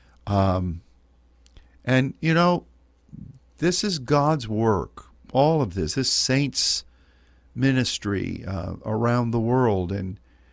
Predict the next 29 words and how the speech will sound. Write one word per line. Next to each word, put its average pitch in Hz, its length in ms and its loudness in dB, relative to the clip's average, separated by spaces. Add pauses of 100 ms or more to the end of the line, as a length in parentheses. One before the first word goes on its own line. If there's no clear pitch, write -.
(360)
in, 117 240 2
in 110 260 2
our 117 160 6
churches, 110 720 2
in 107 80 0
our 104 120 2
prayer 127 300 2
groups. 95 380 -4
This 160 240 -2
is, 156 260 0 (640)
this 180 260 4
is 156 180 -2
God's, 117 880 2 (560)
this - 220 -4
is - 140 -4
God's 131 440 2
work. 101 440 2
It's, - 360 -2
it's - 140 -12
not 143 240 2
ours. 110 600 2 (640)
It's, - 420 0
it's 117 220 0
his. 117 600 0 (1400)
And, 101 480 2
um, 92 360 2 (760)
I 113 160 2
know 123 380 6
that 101 260 2